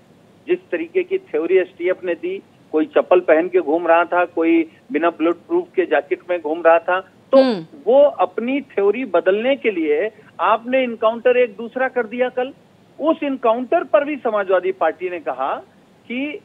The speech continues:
Speaker 1: इस पर हम सहमत नहीं हैं, encounter कोई रास्ता नहीं है और encounter करने वाले लोग अपने को ताकतवर न समझें। Encounter कभी भी समाजवादी पार्टी ने कभी किसी
Speaker 2: जी।
Speaker 1: जाति के आधार पे नहीं।
Speaker 2: हाँ।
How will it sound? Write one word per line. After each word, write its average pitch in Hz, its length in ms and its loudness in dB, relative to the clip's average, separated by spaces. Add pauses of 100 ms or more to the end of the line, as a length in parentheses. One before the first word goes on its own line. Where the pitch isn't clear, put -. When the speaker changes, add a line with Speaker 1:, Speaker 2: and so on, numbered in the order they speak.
(200)
Speaker 1:
इस 208 120 -6 (140)
पर 262 140 4
हम 247 180 -4
सहमत 175 480 -6
नहीं 165 260 -8
हैं, 226 280 -6 (280)
encounter 180 580 2
कोई 190 340 6
रास्ता 139 440 0
नहीं 160 240 -8
है 214 300 -6 (300)
और 185 240 4 (120)
encounter 208 520 0
करने 175 420 -4
वाले 160 260 -2
लोग 196 360 2 (360)
अपने 202 320 -6
को 247 160 0
ताकतवर 202 720 -2
न 180 260 -2
समझें। 185 400 -6 (400)
Encounter 226 520 -4 (160)
कभी 247 240 2
भी 311 240 -2 (340)
समाजवादी 233 480 -4
पार्टी 226 460 -6
ने 262 100 -6
कभी 233 300 -6
किसी 202 160 -8
Speaker 2:
जी। 233 220 6
Speaker 1:
जाति - 440 4
के 247 140 2
आधार 202 460 4
पे 226 80 4
नहीं। 208 300 -4
Speaker 2:
हाँ। 202 280 0